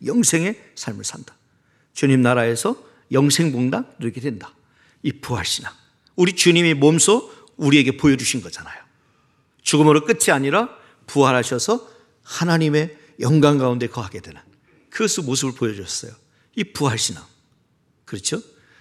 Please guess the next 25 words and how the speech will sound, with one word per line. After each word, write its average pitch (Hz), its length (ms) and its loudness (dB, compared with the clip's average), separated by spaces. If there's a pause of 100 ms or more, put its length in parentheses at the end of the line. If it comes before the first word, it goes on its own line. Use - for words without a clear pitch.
(280)
그 240 160 -2
다음에 233 380 2
마지막 147 440 -2
네 131 120 0
번째, 123 420 -6 (680)
주님 220 360 4
다시 165 300 0
오셔서 151 640 0 (340)
우리 196 220 4
가운데 156 580 2 (460)
다시 - 460 -8 (560)
우리를 113 340 -4
생명책에 180 840 -6
기록한 127 680 -6
그들을 135 520 -6 (300)
하늘 185 400 -6
보좌로 135 420 0
함께 139 800 -6
올라가게 - 440 -14
되는, - 200 -20 (600)
그래서 120 400 0 (300)
주님 185 340 -2
다시 - 400 -4
오신다고 123 560 -2
하는 143 240 -6